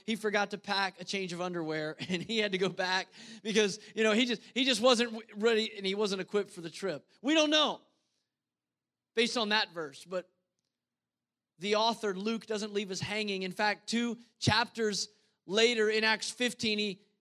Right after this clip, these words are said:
he brings the story full circle when he says in verse thirty-six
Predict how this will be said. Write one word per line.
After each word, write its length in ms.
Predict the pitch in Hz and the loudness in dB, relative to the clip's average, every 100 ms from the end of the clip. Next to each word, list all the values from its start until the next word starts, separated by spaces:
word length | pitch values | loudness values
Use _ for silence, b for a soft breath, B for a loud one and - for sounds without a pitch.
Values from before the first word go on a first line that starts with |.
| - | -6
he 80 | 220 | -4
brings 420 | 185 285 302 220 | 2 2 2 0
the 120 | 240 | -2
story 420 | - 285 277 240 | 0 4 4 2
full 260 | 196 285 262 | 0 0 0
circle 520 | - 262 247 233 202 | 2 2 2 0 -2
when 120 | 214 | 0
he 100 | 220 | 0
says 280 | - 247 208 | 2 2 2
in 100 | 226 | 0
verse 240 | 208 208 | -2 -4
thirty-six 800 | - 233 226 - 208 165 - - | -2 -2 -2 -4 -4 -4 -8 -14